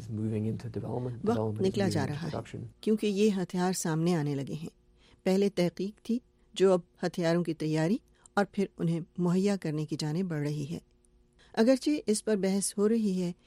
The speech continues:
Speaker 2: کہ آیا artificial انٹیلیجنس انسانوں کے لیے نقصان دہ ہے یا فائدہ مند،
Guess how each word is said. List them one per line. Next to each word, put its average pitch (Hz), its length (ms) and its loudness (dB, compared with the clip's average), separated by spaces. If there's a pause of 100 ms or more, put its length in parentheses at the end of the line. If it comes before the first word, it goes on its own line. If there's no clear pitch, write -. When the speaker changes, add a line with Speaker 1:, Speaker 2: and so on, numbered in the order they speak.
(180)
Speaker 2:
کہ 185 140 -2
آیا 185 360 0
artificial 180 560 -2 (100)
انٹیلیجنس 170 800 -2 (360)
انسانوں 196 480 4
کے 190 100 0
لیے 180 160 4
نقصان 175 540 0
دہ 185 40 4
ہے 180 400 0
یا 156 140 -2
فائدہ 160 320 0
مند، 156 200 0